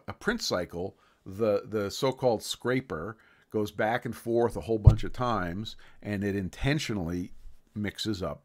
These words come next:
the resin that's in the, in the tray or the reservoir. And I'm more worried about the resin that's in the tank. So now if I, if I use my nutating mixer and I mix the resin every time,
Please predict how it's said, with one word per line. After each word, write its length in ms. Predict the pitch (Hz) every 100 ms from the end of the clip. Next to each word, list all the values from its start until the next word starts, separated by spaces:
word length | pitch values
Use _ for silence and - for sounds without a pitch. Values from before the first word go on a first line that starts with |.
| _ _ _ _ _ _ -
the 220 | 95 90
resin 580 | 87 98 113 90 80 85
that's 260 | 87 - -
in 260 | 113 92 90
the, 220 | 87 92 -
in 140 | 90
the 220 | 87 82 73
tray 460 | - 110 95 76
or 120 | 82 78
the 80 |
reservoir. 720 | 78 85 80 73 69 73 80 - - - - - - - - _ _ -
And 500 | 117 113 110 110 107
I'm 160 | 120 131
more 180 | 127
worried 240 | 120 123 120
about 240 | 113 107
the 100 | 107
resin 360 | 98 113 104 104
that's 200 | 95 -
in 120 | 85
the 80 | 92
tank. 540 | - 147 104 69 - _ - -
So 160 | - 117
now 540 | 113 151 151 117 110
if 180 | 127 -
I, 320 | 123 107 104 - - - - _ -
if 160 | -
I 100 | 104
use 360 | 98 123 165 151
my 200 | 131 117
nutating 580 | 123 139 131 117 101 95
mixer 540 | 113 - 71 65 - _ _ 107
and 100 | 87
I 120 | 92
mix 380 | 98 139 139 -
the 100 | 107
resin 520 | 98 110 107 87 82 -
every 300 | 104 113 110
time, 500 | 120 107 78 76